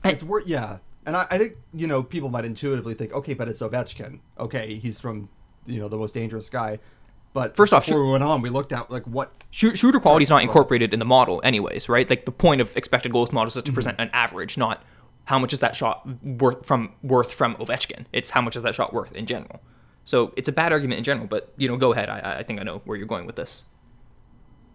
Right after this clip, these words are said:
Speaker 2: Yeah, I'm just gonna say, even if you look at, like, what does Ovechkin shoot on the power play, and again, this is Alex <laughs> fucking Ovechkin we're talking about here, it's nowhere near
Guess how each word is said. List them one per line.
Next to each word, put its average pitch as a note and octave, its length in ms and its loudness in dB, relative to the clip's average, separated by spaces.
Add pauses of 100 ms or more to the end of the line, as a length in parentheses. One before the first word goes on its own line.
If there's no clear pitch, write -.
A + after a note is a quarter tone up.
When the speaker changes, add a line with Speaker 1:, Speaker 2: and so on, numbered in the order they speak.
(340)
Speaker 2:
Yeah, F3+ 280 4
I'm D#3+ 200 4
just F3+ 180 -4
gonna D3+ 160 -2
say, C#3+ 340 -4
even G#3+ 200 -2
if F3+ 100 -6
you F3+ 100 -2
look D3 200 -2
at, C3 180 -2
like, A#2+ 180 -6
what A#2+ 420 -4
does A2 440 -8
Ovechkin A2 580 -10
shoot D3+ 540 -6 (640)
on B2 240 -8
the A#2 80 -10
power A2+ 380 -8
play, F#2 400 -12 (160)
and B2+ 140 -8
again, B2 540 -4
this B2 200 -10
is G#2+ 260 -16 (480)
Alex B2 320 -8 (100)
<laughs> - 120 -18
fucking D#3+ 320 -4
Ovechkin E3 500 0
we're C3 120 -6
talking A#2+ 380 -10
about A2+ 280 -8
here, A2+ 260 -12 (300)
it's - 180 -6
nowhere G#3 300 2
near D#3 500 0